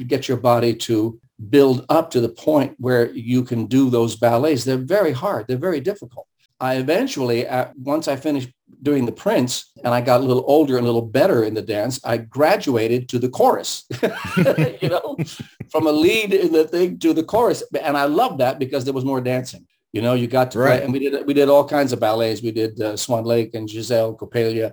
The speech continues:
Speaker 1: a bunch of, and they were all great, you know, folk dances, and,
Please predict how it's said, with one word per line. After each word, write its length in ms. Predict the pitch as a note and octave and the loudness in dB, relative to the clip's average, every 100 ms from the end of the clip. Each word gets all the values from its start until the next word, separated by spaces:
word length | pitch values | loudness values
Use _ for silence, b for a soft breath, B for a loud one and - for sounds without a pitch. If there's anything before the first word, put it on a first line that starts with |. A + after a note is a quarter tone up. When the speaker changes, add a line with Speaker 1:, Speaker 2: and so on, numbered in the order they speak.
| - | -8
Speaker 1:
a 160 | - A#2 | -6 0
bunch 240 | B2 C3 | 2 2
of, 120 | B2+ | -2
and 160 | - B2 | 0 2
they 60 | A#2+ | 4
were 160 | A#2 | 4
all 220 | A2+ A#2+ | 4 4
great, 320 | A2+ A#2 A2 - | 4 -2 -2 -4
you 120 | A#2+ | -6
know, 100 | G2+ | -6
folk 380 | G2 - D#3 - | -4 2 2 4
dances, 520 | C3 B2+ B2+ B2+ A#2 | 4 4 4 2 2
and, 400 | - - G2+ G2 | -2 -6 -6 -8